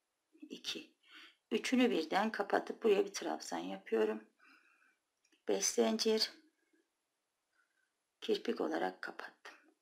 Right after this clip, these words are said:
Bir zincirimi çektim. İpimi kopardım. Evet arkadaşlar, bunu da şu şekilde hemen atmadan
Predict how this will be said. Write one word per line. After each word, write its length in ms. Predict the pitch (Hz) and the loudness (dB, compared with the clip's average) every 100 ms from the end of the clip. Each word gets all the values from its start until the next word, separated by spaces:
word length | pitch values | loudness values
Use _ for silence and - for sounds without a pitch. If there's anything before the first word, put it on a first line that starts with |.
| _ - - - _ - | _ -20 -20 -20 _ 4
Bir 100 | 254 | 4
zincirimi 640 | 247 254 254 247 233 185 | 8 8 8 8 6 4
çektim. 720 | - 247 247 - 233 233 226 - - _ _ _ _ _ _ _ _ _ _ - - _ _ - - _ _ _ _ - | 4 4 2 4 8 8 6 -4 -20 _ _ _ _ _ _ _ _ _ _ -20 -20 _ _ -20 -20 _ _ _ _ -12
İpimi 380 | - - 170 170 | -6 -2 -2 -4
kopardım. 600 | - - - - - - _ _ _ _ _ - _ - | -8 -12 -10 -12 -14 -20 _ _ _ _ _ -20 _ -4
Evet 320 | 185 180 - | -2 -2 -4
arkadaşlar, 880 | 180 - 185 175 - 190 202 240 - - | -8 -8 -10 -6 -4 0 2 0 -4 2
bunu 200 | 269 262 | 6 8
da 120 | 214 | 6
şu 160 | 202 - | 4 2
şekilde 480 | - 233 - 185 180 | 2 2 2 -4 -4
hemen 440 | 180 226 202 196 - - _ _ _ _ _ _ _ - - _ - - - - | -2 2 2 2 -2 -20 _ _ _ _ _ _ _ -20 -20 _ -20 -20 -12 -2
atmadan 680 | 208 - - - - 175 185 | -2 0 0 2 4 2 0